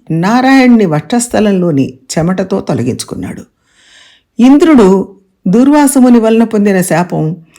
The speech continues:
మహావిష్ణువు హృదయంలో నిత్య నివాసిగా ఉండే మహాలక్ష్మి కటాక్షం వల్ల తొలగించుకున్నాడు. గౌతముడు అహల్యకిచ్చిన శాపం,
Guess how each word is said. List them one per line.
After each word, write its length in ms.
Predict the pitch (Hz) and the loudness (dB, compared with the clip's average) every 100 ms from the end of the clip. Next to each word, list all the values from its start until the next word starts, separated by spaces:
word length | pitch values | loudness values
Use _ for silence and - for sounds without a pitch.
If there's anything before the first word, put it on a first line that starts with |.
| _ _ - | _ _ -8
మహావిష్ణువు 720 | 165 156 - 220 214 - 175 | -6 -4 -2 0 -2 -2 -4
హృదయంలో 560 | 147 139 170 165 139 196 - - _ _ 220 | -2 -2 -2 0 0 -2 -4 -10 _ _ 0
నిత్య 320 | 247 247 311 | 0 2 2
నివాసిగా 600 | 302 277 269 262 240 254 | 4 4 2 2 0 2
ఉండే 500 | 240 214 196 202 - - _ - | 2 2 0 0 -4 -14 _ -4
మహాలక్ష్మి 960 | 156 180 202 262 262 262 202 151 - - | 0 0 2 2 2 0 -2 -2 -4 -10
కటాక్షం 540 | - - 262 277 - 190 | -8 -2 -2 -2 -4 -2
వల్ల 340 | 151 143 131 - | -2 -2 -6 -8
తొలగించుకున్నాడు. 760 | - 156 113 - - 113 - - - _ _ _ _ _ _ - | -6 -4 -6 -8 -10 -8 -10 -14 -18 _ _ _ _ _ _ -2
గౌతముడు 640 | 185 226 247 285 226 156 - 165 | 2 2 2 4 4 2 -4 -2
అహల్యకిచ్చిన 720 | 160 240 277 285 269 214 147 | 0 2 2 2 0 0 0
శాపం, 560 | - 143 - 139 156 | -2 -6 -4 -4 -6